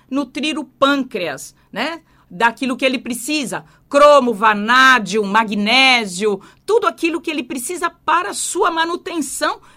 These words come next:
e função do seu metabolismo. Então, muito importante isso.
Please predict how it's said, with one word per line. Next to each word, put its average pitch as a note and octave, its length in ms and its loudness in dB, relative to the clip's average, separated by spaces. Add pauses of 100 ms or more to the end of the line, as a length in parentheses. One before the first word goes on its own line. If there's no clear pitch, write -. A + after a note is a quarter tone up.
(100)
e G4 200 -4
função G#4 640 -4
do F#4+ 100 -8
seu - 200 -8
metabolismo. B3 760 -6 (240)
Então, A#4 200 -6
muito E4 460 -6
importante B3+ 800 -4
isso. A3 360 -6